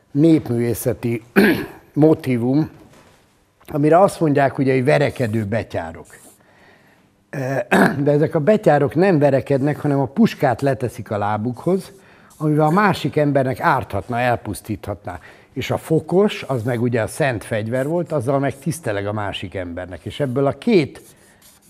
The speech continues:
magatartásból, hogy elpusztíthatnálak, följelenthetnélek az adóhatóságnál, elterjeszthetném rólad, hogy buzi vagy, meg Mossad ügynök, de ezt nem teszem, ellenbe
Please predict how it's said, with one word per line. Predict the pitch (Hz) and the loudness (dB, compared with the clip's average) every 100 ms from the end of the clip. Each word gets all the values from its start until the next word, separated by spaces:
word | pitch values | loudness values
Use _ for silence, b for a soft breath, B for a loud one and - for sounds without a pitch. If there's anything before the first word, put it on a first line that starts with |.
| - - | -20 -2
magatartásból, | 160 156 135 - 107 104 - 104 92 - 120 165 185 - b b b _ - | 0 2 0 0 -2 -2 -4 -6 -6 -6 -2 -2 -4 -10 b b b _ -8
hogy | 117 113 _ _ _ | -8 -8 _ _ _
elpusztíthatnálak, | - 156 151 175 - 185 165 170 170 160 156 160 | 2 4 4 0 -2 -2 0 0 0 0 0 0
följelenthetnélek | - 185 196 185 156 139 117 120 131 117 110 107 | 2 6 6 6 4 2 -2 -4 -2 -2 -2 -4
az | 98 | -2
adóhatóságnál, | 143 156 160 151 151 156 - 160 143 135 139 143 131 - _ b b b | 0 2 2 2 0 -2 0 0 2 0 0 0 -2 -12 _ b b b
elterjeszthetném | - 160 - 123 120 - 110 127 107 | 2 2 2 -2 -2 -4 -6 -4 -4
rólad, | 107 101 - | -2 -2 -4
hogy | 90 | -6
buzi | 104 180 190 | 2 4 4
vagy, | 160 160 | 6 4
meg | 143 98 104 | 2 -2 0
Mossad | 156 - 180 170 | 0 4 4 4
ügynök, | 165 180 180 | 4 4 2
de | 151 | 2
ezt | 151 - | 0 2
nem | 214 170 - | 2 2 0
teszem, | 110 - 113 147 170 b b b b b b b b - | -6 -4 -4 -2 -6 b b b b b b b b 0
ellenbe | 160 160 170 170 165 | 4 4 4 4 2